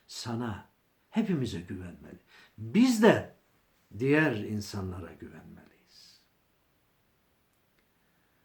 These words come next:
Evet, kıymetli dostlar. Güven ve güvenmek.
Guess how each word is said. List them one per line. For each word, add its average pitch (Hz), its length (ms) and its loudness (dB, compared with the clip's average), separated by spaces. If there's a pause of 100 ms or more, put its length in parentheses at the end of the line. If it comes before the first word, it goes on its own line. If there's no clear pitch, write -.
(480)
Evet, - 580 -6
kıymetli 90 520 -8
dostlar. - 760 -18 (1600)
Güven 113 440 -4 (360)
ve 110 380 -8 (320)
güvenmek. 80 720 -16